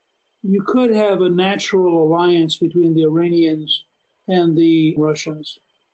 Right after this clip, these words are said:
because each has a vested interest in trying to find a way to weaken us. When you think about how the world's evolving, how do you see the development of Russia and its relationship with other countries?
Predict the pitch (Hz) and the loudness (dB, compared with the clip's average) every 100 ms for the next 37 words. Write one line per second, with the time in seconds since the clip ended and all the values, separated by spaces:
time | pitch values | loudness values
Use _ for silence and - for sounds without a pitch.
0 | _ _ 190 185 190 208 214 208 214 185 | _ _ -4 0 -2 0 -2 0 -2 0
1 | 165 147 180 180 - 165 165 - 156 - | -2 -2 -2 -2 -2 0 0 -2 -4 -2
2 | 165 151 151 151 _ _ _ _ _ _ | -2 -2 -2 -12 _ _ _ _ _ _
3 | - 185 175 165 - 180 170 160 160 156 | -6 -2 0 0 0 0 2 2 2 2
4 | 147 170 160 151 160 143 - - - _ | 0 0 0 0 0 -4 -8 -12 -14 _
5 | _ _ _ _ _ 196 214 240 233 269 | _ _ _ _ _ -2 2 2 0 -2
6 | 262 220 190 190 185 170 170 180 156 156 | 0 0 0 -2 0 2 4 2 2 0
7 | 151 160 160 160 160 - _ _ _ _ | 0 0 0 -2 -8 -16 _ _ _ _
8 | _ _ 262 254 247 208 226 226 - - | _ _ -2 0 0 2 2 0 -2 -2
9 | 180 160 156 151 - _ _ _ 180 170 | 0 2 0 -2 -6 _ _ _ -2 0
10 | 160 185 214 170 165 156 147 147 - 180 | 0 0 0 2 2 2 0 -2 -10 -6
11 | 180 185 185 202 170 165 160 165 160 170 | -2 -2 -2 -4 0 0 -2 0 0 0
12 | - 160 175 156 160 156 156 160 160 - | -4 -4 -2 0 0 2 0 -4 -6 -6
13 | 151 | -10